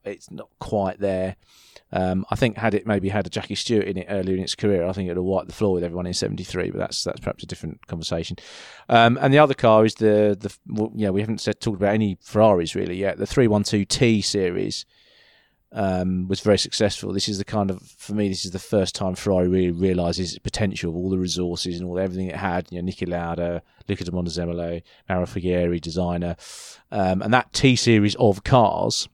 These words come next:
from nineteen seventy-five up to seventy-nine was incredibly successful, transverse gearbox. Um, but which car do you pick?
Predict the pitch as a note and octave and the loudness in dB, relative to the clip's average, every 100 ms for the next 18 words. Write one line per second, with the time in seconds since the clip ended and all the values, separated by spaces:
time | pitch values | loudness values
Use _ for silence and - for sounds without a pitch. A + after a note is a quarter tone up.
0 | _ - F#2+ F#2 F#2 G2+ F#2 G#2 F#2 G2+ | _ 0 2 2 0 0 0 -2 -2 0
1 | F#2 F#2 - _ _ - - - F#2+ F#2 | 2 0 -4 _ _ -10 -6 -4 -2 0
2 | G2 F2+ F2+ F2+ A#2+ F#2+ E2 - - G2+ | 0 0 -2 0 2 0 -2 -6 0 0
3 | - G2 - F#2+ F2+ E2+ F#2+ F2+ F2 - | 0 -4 -2 -2 -2 -4 -2 0 0 -4
4 | - _ _ - _ - G#2 G2 F#2 A2 | -14 _ _ -20 _ -2 2 2 4 4
5 | A2+ - B2 G#2+ G#2 G2+ B2 - - | 4 2 0 0 0 0 2 0 -6